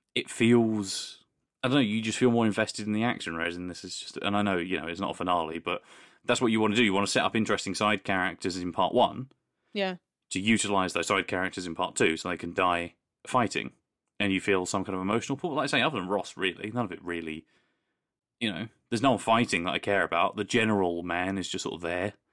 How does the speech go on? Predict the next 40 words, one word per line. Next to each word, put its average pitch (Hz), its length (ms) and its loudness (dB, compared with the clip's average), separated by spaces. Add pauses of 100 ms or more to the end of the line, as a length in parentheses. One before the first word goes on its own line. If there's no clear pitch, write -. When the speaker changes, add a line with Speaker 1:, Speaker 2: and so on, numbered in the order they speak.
(280)
Speaker 1:
He 107 240 4
is 104 120 2
just - 200 0
a 107 80 0
general 110 420 4
man. 113 300 2 (800)
Um, 92 380 -4 (500)
and, 98 360 -4 (280)
you 104 140 -2
know, 87 200 0
I 101 80 0
need 117 200 2
some 120 100 -6
characters 113 360 -6
to - 40 -14
get - 120 -2
attached - 320 -8
to. - 100 -10 (1040)
Speaker 2:
And 277 140 0
that's 311 240 4
why 294 200 4
when 247 200 0
they 247 120 -2
kiss 285 320 -6
at - 80 -6
the 226 120 -4
end 220 200 -6
of 214 100 -8
this 226 160 -6
episode, 165 580 -4
it's 196 220 -8
like, 190 340 -2
like 196 280 -2
him 208 200 -6
and 196 140 -8
the 196 140 -4
other 190 180 -4
person. 165 460 -8
It's 180 140 -10
like, 202 280 -2